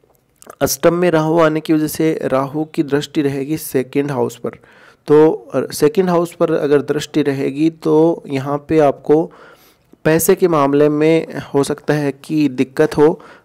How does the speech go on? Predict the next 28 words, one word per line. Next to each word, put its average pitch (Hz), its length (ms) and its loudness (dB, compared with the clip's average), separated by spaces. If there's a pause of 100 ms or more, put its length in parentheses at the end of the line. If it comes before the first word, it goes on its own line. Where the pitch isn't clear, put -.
(100)
मैं 139 180 -2
पहले 143 260 4
भी 170 100 8
बोल 151 220 6
चुका 139 220 0
हूँ, 151 200 0 (140)
पैसे 143 320 2
कमाने 143 440 0
में 147 400 -2
थोड़ा 135 240 -2
सा 135 160 -2
आपको 147 520 -2
समस्या 135 480 -4
रह 127 200 -4
सकती 131 380 -6
है, 139 220 -6 (360)
धन 143 160 0
अर्जित 139 340 0
करने 127 300 -4
में। 143 220 -4 (1120)
वैसे 143 180 0
आपके 151 260 2
अच्छा - 320 -4
कॉम्बिनेशन 160 540 0
बन 139 100 -2
रहा 139 140 0
है 151 60 0
क्योंकि 180 360 -2